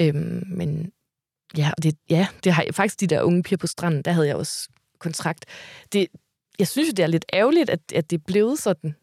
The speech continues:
Altså, den skole, jeg kommer fra, der er det sådan, at et nik, det kan være godt nok til, at du har givet, altså,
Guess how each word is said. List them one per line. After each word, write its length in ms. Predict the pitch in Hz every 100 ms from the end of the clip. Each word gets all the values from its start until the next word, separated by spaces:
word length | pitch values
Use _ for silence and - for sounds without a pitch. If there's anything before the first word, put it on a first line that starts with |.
| -
Altså, 120 | 185
den 240 | 185 220
skole, 360 | - - 196 190
jeg 120 | 185 247
kommer 240 | 240 151
fra, 260 | 151 - - -
der 60 | 220
er 60 |
det 140 | 190 160
sådan, 120 | 180
at 120 | -
et 140 | 160
nik, 200 | 175 185 - - - _ -
det 100 | 180
kan 120 | 147
være 80 | 147
godt 300 | - 170 -
nok 140 | 156 -
til, 160 | - 165
at 80 | -
du 100 | -
har 60 | 156
givet, 300 | 147 151 151 - - - -
altså, 140 | 160